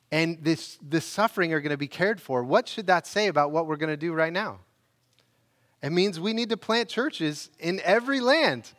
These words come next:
and among every ethnic group. That's what we're about as a church. We wanna plant more churches like our church was a pl-, a church plant. And, and help churches start schools to educate the children and to help, uh,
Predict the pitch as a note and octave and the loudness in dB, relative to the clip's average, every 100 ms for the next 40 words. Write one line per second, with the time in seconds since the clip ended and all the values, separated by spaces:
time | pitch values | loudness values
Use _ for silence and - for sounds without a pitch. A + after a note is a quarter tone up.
0 | - F3+ F#3 G#3 A3 F#3 A#3 C#4 C4 D4+ | -6 -4 0 0 4 4 4 6 4 4
1 | B3 F#3 C#3+ C3+ G#2 _ _ _ _ D3 | -2 -4 0 0 -2 _ _ _ _ 4
2 | A3+ - C4 A#3 C4 A#3+ C4+ A#3+ A#3+ - | 4 4 0 4 6 6 6 4 -6 -6
3 | D#4+ E3+ A#3+ C4+ B3 - C4+ B3 C4+ D4+ | -6 -4 0 2 2 2 2 4 0 0
4 | C#4+ F#3 F3 G#3+ F#3+ B3 D4+ C4 F3+ F#3+ | -4 -4 0 0 2 0 0 -6 -4 -4
5 | D#3 F3 F3+ D3+ - D3+ - A#2+ A2+ - | -4 -6 -6 -6 -8 -8 -8 -12 -12 -18
6 | - - - - - - G3 G3 F#3+ G3 | -20 -20 -20 -20 -2 4 4 2 -2 0
7 | A3 E3+ C4 - - C#4+ D#4 B3+ - C4 | 2 6 4 4 -6 -6 -6 -8 0 0
8 | C#4 - - D4+ E4+ - G#3 A3 A#3+ A3+ | 0 -8 -4 -2 -2 0 2 2 -2 -4
9 | C4 C4+ - - - E3+ F#3 G3+ E3+ - | -2 -4 -8 -20 -20 -18 -18 -10 -6 -4
10 | - C#4 C4+ F#3+ A#2 G#2+ - _ _ _ | 0 0 2 0 0 -4 -14 _ _ _
11 | - F#3 F#3+ G#3+ A#3 - - | -6 -2 4 6 6 4 -2